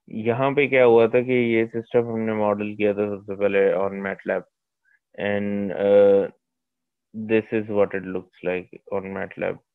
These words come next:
ओके, अ, तो ये model पे system, uh, sorry, matlab पे system model हुआ था सबसे पहले and then we moved on towards, अ, LabVIEW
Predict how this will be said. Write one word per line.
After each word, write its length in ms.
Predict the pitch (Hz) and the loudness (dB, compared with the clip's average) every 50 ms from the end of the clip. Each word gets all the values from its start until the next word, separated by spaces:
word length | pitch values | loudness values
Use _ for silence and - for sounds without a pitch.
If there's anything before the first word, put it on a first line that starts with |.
| _ _ _ _ _ _ _ _ _ _ _ _ _ _ _ - | _ _ _ _ _ _ _ _ _ _ _ _ _ _ _ -20
ओके, 220 | - - 117 117 113 113 _ _ _ _ _ _ _ _ _ | -8 -4 -4 -4 -4 -6 _ _ _ _ _ _ _ _ _
अ, 520 | 98 101 104 101 101 101 101 101 98 98 98 98 98 104 _ _ _ _ _ _ _ _ _ _ _ _ _ _ _ _ _ _ _ _ _ _ _ _ _ _ _ _ _ _ _ _ _ _ _ _ _ | -4 -2 0 0 0 0 0 0 0 -2 -4 -8 -12 -16 _ _ _ _ _ _ _ _ _ _ _ _ _ _ _ _ _ _ _ _ _ _ _ _ _ _ _ _ _ _ _ _ _ _ _ _ _
तो 60 | - 101 | -6 -6
ये 340 | 85 92 113 113 120 120 | -4 -4 -2 0 2 2
model 480 | 120 123 120 117 117 113 120 120 120 120 | 4 4 4 2 4 2 2 0 0 0
पे 120 | 127 123 | -2 -2
system, 580 | 117 - 117 113 - - 120 113 113 113 107 92 | -2 -4 -10 -14 -6 -2 -2 0 0 -2 -4 -6
uh, 320 | - 107 110 110 107 107 | -4 -2 2 2 2 2
sorry, 220 | 104 - 110 104 104 | 2 0 -2 -2 -2
matlab 460 | 104 104 104 104 - 113 117 113 - | -2 -4 -4 -2 -2 -2 -2 0 0
पे 100 | 117 113 | 0 0
system 300 | 110 113 107 - - 113 | 0 -4 -8 -6 -6 -6
model 340 | 113 113 110 107 104 110 107 | -4 -2 -2 -2 -2 -2 -2
हुआ 300 | 104 104 104 104 104 104 | -2 -2 0 0 0 0
था 180 | - 104 104 | 0 -4 -6
सबसे 280 | 107 101 - _ - 101 | -6 -8 -12 _ -12 -6
पहले 260 | 87 101 101 98 95 - _ _ _ _ _ _ _ _ _ _ _ - | -2 -2 -2 -2 -4 -8 _ _ _ _ _ _ _ _ _ _ _ -10
and 120 | - 98 | -8 -6
then 520 | 101 101 101 101 101 101 104 104 107 107 107 | -4 -4 -2 -2 0 2 2 2 2 0 -2
we 100 | 107 107 | -4 -4
moved 460 | 107 104 101 104 104 101 101 101 110 | -4 -4 -4 -6 -6 -8 -6 0 2
on 200 | 110 101 101 98 | 4 4 4 2
towards, 720 | 101 101 - - 101 101 101 101 101 101 98 101 101 101 | -2 -6 -6 -6 -4 -2 0 0 0 -2 -4 -8 -8 -4
अ, 380 | 104 104 104 101 101 101 101 98 98 98 98 98 95 95 95 95 92 95 98 95 98 101 | -2 0 0 0 0 0 0 0 0 0 0 -2 -2 -2 -4 -6 -8 -10 -12 -12 -4 -2
LabVIEW 520 | 107 107 110 110 110 120 117 117 117 117 | 0 0 0 -2 -4 -2 -2 0 0 -2